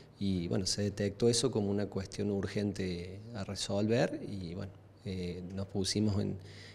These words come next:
en ese tema, en campaña para resolverlo. Coordinamos con la Secretaría de Bienestar para ingresar a los departamentos porque, bueno, estaban habitados, entonces había que coordinar para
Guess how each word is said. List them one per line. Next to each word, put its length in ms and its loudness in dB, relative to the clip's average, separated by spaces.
en 120 4
ese 220 6
tema, 380 10
en 80 8
campaña 440 6
para 360 2
resolverlo. 720 2
Coordinamos 680 2
con 140 -6
la 60 -2
Secretaría 480 0
de 40 4
Bienestar 520 0
para 120 0
ingresar 420 -4
a 380 -4
los 120 -10
departamentos 840 -2
porque, 280 -10
bueno, 180 -6
estaban 340 -4
habitados, 640 0
entonces 300 -4
había 240 2
que 140 -2
coordinar 600 0
para 480 -2